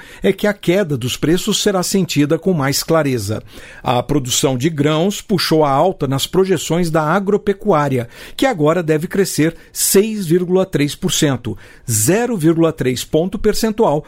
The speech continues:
a mais em relação à previsão anterior. Na indústria, nada mudou. O crescimento deve ser de dois vírgula dois por cento em dois mil e vinte e cinco, enquanto a estimativa para o setor de serviços subiu de um vírgula nove por cento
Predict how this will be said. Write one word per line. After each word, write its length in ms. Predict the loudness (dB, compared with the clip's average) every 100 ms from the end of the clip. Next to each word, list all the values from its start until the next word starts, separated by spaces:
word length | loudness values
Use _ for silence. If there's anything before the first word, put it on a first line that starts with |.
| -10
a 120 | -2 0
mais 320 | 2 0 -2
em 40 |
relação 460 | 0 0 0 0 0
à 60 |
previsão 500 | 0 0 0 0 0
anterior. 480 | 0 2 2 2 0 -8 -20 -4
Na 180 | 0 2
indústria, 560 | 2 2 2 2 0 2
nada 300 | 0 2 2
mudou. 420 | 2 2 0 -2 -6
O 80 | -4
crescimento 760 | 0 0 0 0 0 0 0 0
deve 240 | 0 -2
ser 240 | -2 0 0
de 160 | 0
dois 420 | 0 2 2 2 0
vírgula 400 | -2 2 2 2
dois 220 | 0 0
por 160 | -2
cento 400 | 0 0 0 0 -2 -8
em 220 | 0 2 4
dois 260 | 2 2
mil 240 | 0 2 2
e 40 |
vinte 180 | 2 0
e 40 |
cinco, 440 | 0 -2 -2 -6 -10 -14 -4
enquanto 480 | -2 0 -2 -2 0
a 120 | 0
estimativa 800 | 2 0 0 0 0 0 0 0
para 200 | 0 -2
o 40 | 0
setor 340 | -2 -2 -4
de 80 | -2
serviços 720 | 0 0 2 -2 0 -4 -6 -14 -10
subiu 440 | 0 2 2 0
de 240 | 2 -2 2
um 220 | 0 2
vírgula 360 | -2 0 0 2
nove 300 | 2 0 -2
por 160 | -2
cento 400 | 0 0 0 -4